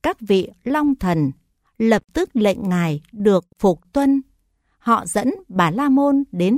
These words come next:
chốn, rồi đi để lại gã đơn thân. Trên đường về, lão Bà La Môn bảo con,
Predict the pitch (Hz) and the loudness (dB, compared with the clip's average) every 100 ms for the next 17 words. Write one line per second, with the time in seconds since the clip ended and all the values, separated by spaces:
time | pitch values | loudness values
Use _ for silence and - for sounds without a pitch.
0 | - 202 180 320 - _ _ _ _ _ | -2 -2 0 -2 -8 _ _ _ _ _
1 | - 190 196 170 220 285 285 - - 190 | -6 0 2 2 0 -2 -4 -10 -6 0
2 | 175 143 160 - - 185 214 370 - 233 | 0 0 -2 -4 -6 -6 -6 -10 -4 0
3 | 277 269 - 254 247 254 _ _ _ _ | 0 0 -2 -2 -4 -6 _ _ _ _
4 | _ _ _ _ _ _ _ _ _ _ | _ _ _ _ _ _ _ _ _ _
5 | _ _ _ _ _ 294 285 208 180 151 | _ _ _ _ _ 0 2 4 2 2
6 | 160 143 - _ _ _ _ _ - 196 | 0 -2 -6 _ _ _ _ _ -4 -2
7 | - 370 - 170 190 269 262 269 254 220 | -2 -4 -2 0 0 2 2 2 0 0
8 | 180 135 - 240 240 | -2 -2 -4 -2 -2